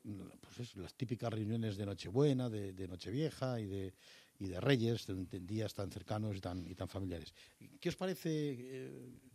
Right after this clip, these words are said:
esta iniciativa que, que parece sorprendente porque yo no podía imaginar, bueno, no había oído hablar, lo confieso, que las farmacias, eh, que seguramente están preparadas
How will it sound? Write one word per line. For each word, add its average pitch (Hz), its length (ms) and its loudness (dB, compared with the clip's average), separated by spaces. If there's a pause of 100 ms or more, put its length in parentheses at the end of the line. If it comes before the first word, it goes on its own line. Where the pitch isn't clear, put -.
(300)
esta 131 200 0
iniciativa 131 520 4
que, 113 260 4 (460)
que 110 140 -4
parece 113 260 0
sorprendente 143 460 6
porque 143 260 6
yo 117 100 10
no 156 120 10
podía 117 180 6
imaginar, 107 520 6
bueno, 117 220 0 (540)
no 123 220 10
había 131 220 12
oído 120 140 12
hablar, 98 240 2 (120)
lo 95 140 -2
confieso, 113 520 2 (460)
que 110 120 -2
las 104 120 0
farmacias, 127 680 4
eh, 101 80 -2
que - 120 -8
seguramente 98 380 -2
están 101 200 0
preparadas 101 680 6